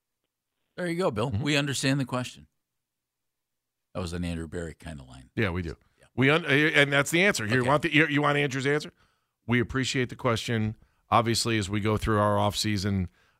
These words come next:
Speaker 2: uh, you know, reflections and trying to figure out how we can play with these teams that obviously have advanced, that have shown that they can do what they can do more,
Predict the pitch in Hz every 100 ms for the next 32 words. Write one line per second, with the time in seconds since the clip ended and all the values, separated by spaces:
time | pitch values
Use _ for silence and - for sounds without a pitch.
0 | - 92 92 90 82 - 76 60 58 62
1 | 58 _ - 101 - 123 - 98 87 -
2 | - _ _ _ _ - 104 107 117 113
3 | 104 98 104 104 101 - _ _ - 107
4 | 101 98 127 135 127 107 90 90 85 98
5 | 95 92 92 90 90 92 82 85 92 92
6 | 107 - 90 - 87 - 101 92 87 95
7 | 90 85 90 87 87 82 82 87 82 82